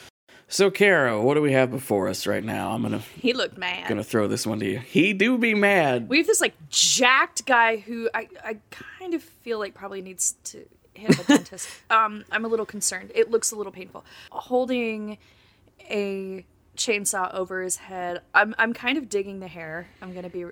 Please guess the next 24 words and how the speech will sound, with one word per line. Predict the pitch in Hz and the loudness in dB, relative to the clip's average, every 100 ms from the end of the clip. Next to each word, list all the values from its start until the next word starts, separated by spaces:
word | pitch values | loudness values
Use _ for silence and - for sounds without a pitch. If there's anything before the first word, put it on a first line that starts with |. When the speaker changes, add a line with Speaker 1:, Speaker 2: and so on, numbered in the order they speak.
| - | -10
Speaker 2:
I | 175 175 | -10 -10
kind | - 185 180 | -16 -14 -14
of | 196 | -12
like | 185 - | -14 -14
the | 160 | -16
hair. | 156 147 - _ _ _ _ - - - - | -14 -16 -18 _ _ _ _ -20 -20 -12 2
Um, | 190 180 185 - | 2 2 -6 0
and | 220 | 2
I | 226 | 2
just | - 208 - | 0 0 0
<laughs> | |
said | - - | -2 0
a | 220 | 0
minute | 180 190 | 0 -4
ago, | |
I | 190 | -6
was | 208 | -6
like, | - | -8
"I | 220 | -12
kind | - 269 | -4 -2
of | 269 | 0
like | 240 | -2
his | 240 208 | -2 -4
shirt." | - 208 - | -4 -8 -10